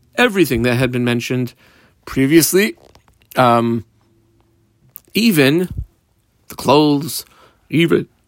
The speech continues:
the baskets, the things that, like, normally not eaten. My taima, what's the reason there'd be a chiyuv? Um, in the Rishus Harabim, it say, Rishus Harabim, it's gonna be totally pater, 'cause kol ha-mishaneh uba'acher v'shina bai pater.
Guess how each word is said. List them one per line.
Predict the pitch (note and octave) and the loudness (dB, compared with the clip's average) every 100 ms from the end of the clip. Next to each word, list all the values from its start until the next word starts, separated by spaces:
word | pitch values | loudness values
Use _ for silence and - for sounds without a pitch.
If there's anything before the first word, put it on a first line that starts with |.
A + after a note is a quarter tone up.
| _ _ _ | _ _ _
the | - | -14
baskets, | - C#3 C#3 - B2+ A#2+ | -6 -4 -4 -6 -6 -6
the | A#2+ | -2
things | D#3+ C3+ | -2 -2
that, | B2+ | -2
like, | B2 - | -4 -4
normally | C3+ D#3 C3+ | -2 0 0
not | A#2+ A#2+ A#2 | 0 0 -2
eaten. | A2 F#2+ F#2 - | -6 -8 -12 -6
My | A2 C3+ | -2 -2
taima, | A2+ G#2+ G#2 D3+ E3+ | -2 -6 -2 0 0
what's | - - | -2 -6
the | F2+ | -8
reason | F2 G2+ B2 C#3+ | -6 -4 -2 -2
there'd | C#3+ | -2
be | D3+ | -2
a | D#3 | -4
chiyuv? | - G#3+ A3 - - - - | -4 -4 -6 -8 -20 -18 -2
Um, | C3+ C#3 C#3 | 0 0 0
in | D3 | 0
the | C#3+ | 0
Rishus | C3+ D3+ D3+ | 0 -2 0
Harabim, | C#3+ D3 E3+ E3+ | 0 0 0 -2
it | C#3 A2+ | -2 -4
say, | - C#3+ C3+ C3 | -4 0 0 0
Rishus | G#2+ A2 - C3+ | -2 -6 -6 -6
Harabim, | C3 C3 A#2 | -2 -2 -2
it's | G#2 - - - _ | -4 -10 -16 -20 _
gonna | - C3 | -6 -2
be | A#2 | -2
totally | A#2+ B2+ G2+ | -2 -2 -2
pater, | A#2+ B2 G3 F3+ | -2 0 0 -2
'cause | - B2 | -2 -4
kol | - E3+ F#3+ | -4 -2 0
ha-mishaneh | D#3 D#3 C#3+ D3+ - E3 D3+ F3+ G3 D#3 - _ _ - | 0 -2 -2 -2 -2 -2 -2 0 0 -2 -6 _ _ -2
uba'acher | C#3+ C#3 B2+ B3 - C#3+ | 2 2 2 0 -2 -6
v'shina | B2+ - C3+ B2+ | -6 -4 -4 0
bai | C#3 C#3+ | 0 0
pater. | C#3+ B2 F#2+ | 0 -2 -4